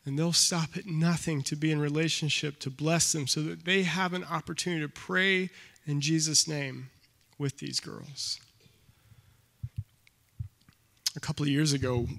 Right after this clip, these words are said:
we had a big snowstorm. <clears throat> And, uh, I was meeting with my Arabic teacher, and I, uh, I showed up a little bit early, and I,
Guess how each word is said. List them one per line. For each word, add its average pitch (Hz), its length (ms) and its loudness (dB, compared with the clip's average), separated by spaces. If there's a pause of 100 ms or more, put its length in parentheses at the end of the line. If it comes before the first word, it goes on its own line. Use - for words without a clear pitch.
(100)
we 143 140 0
had 135 180 0
a 123 40 0
big 127 280 0
snowstorm. 123 840 4 (380)
<clears throat> - 80 -14 (1600)
And, 131 540 -2
uh, 127 300 -2 (220)
I 135 140 -4
was 131 200 0
meeting 151 220 4
with 151 160 0
my 135 160 0
Arabic 147 340 0
teacher, 185 480 0
and 135 320 -4 (380)
I, 135 300 -2
uh, 131 260 -4 (200)
I 143 100 -2
showed 180 280 6
up 165 120 2
a - 20 0
little 160 160 4
bit 165 160 0
early, 170 380 4
and 151 80 4
I, 135 200 -2